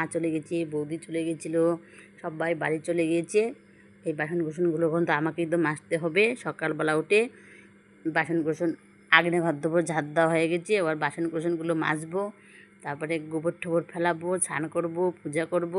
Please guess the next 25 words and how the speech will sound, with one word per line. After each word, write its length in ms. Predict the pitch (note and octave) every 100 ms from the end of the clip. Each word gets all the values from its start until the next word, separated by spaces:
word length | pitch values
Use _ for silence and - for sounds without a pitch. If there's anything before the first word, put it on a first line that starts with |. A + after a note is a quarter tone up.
| G3 E3+
বাপের 240 | D3 E3 D3
বাড়িতে 220 | D#3 D#3 D#3
নেমন্তন্ন 480 | D#3 E3 E3+ F#3 F#3+ F#3+
আছে, 160 | F#3 G3 F#3+
চলে 180 | E3 D#3+ E3+
যাব। 140 | F#3 G3+ G3+ A3 - - - - - -
কালকে 260 | E3 D#3 F3+ E3+
বাবা 160 | D#3 E3+ E3
মা 80 | E3 E3
এসেছিলো, 380 | F3+ E3+ F#3+ G3+ G3+
নেমন্তন্ন 440 | E3+ E3 E3 E3+ F3 E3
করে 160 | E3 D#3+
গিয়েছে। 340 | E3 D#3+ - G3+ A#3+ - - - - - - - - - - - - - - - - - - - - - - - - - - - - F3+
এই 60 | E3+
নেমন্তন্ন 440 | E3 E3+ E3+ F3+ E3+ D#3+
খেতে 200 | E3 E3 D#3+
আজকে 180 | - E3 -
চলে 140 | E3 E3+
যাব 100 | E3+ E3+
বন্ধুরা। 340 | D#3+ E3+ F3+ A3 C4+ - - - - - -
এই 60 | D#3
দেখো 160 | D#3+ D#3 D#3
বাসন 180 | D3 E3+ D#3
কোসনগুলো 380 | D#3+ E3 E3 F3 D#3+ - D#3
মাজবো 380 | D3 D3+ D#3